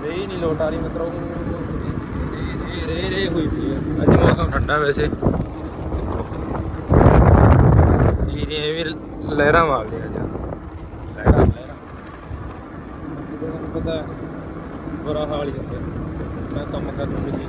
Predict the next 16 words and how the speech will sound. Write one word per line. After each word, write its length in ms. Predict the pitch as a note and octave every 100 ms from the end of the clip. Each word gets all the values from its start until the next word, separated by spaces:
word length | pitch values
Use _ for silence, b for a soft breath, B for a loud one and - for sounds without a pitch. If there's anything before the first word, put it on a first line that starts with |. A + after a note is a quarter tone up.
| C#3+
ਕਰੇ 180 | C#3+ C3+
ਗਰਮੀ 280 | C#3 -
'ਚ 140 | C3+ C3
ਵੀ। 80 | - - - - - - - - - - - - -
ਅੱਜ 140 | C#3
ਵਧੀਆ। 340 | C3+ C#3 C3+ C#3+ D3+ C#3+ - - - - - - - - - - - -
ਮੀਂਹ 160 | C3+ C#3+
ਵਾਲਾ 200 | D#3+ E3
ਮੌਸਮ 340 | D3+ - -
ਹੈ, 60 | C3
ਦੁਬਾਰੇ 300 | D3+ D3 C#3+
ਹੋਊਗਾ। 340 | - - D#3+ - - - C3+ C3 - - - - - - - - - - - - - - - -
ਕੀ 120 | -
ਤੁਹਾਨੂੰ 240 | - C3+
ਦਿਖਾਉਣਾ 360 | C3 A#2+ D3 C#3
ਆ 120 | C3+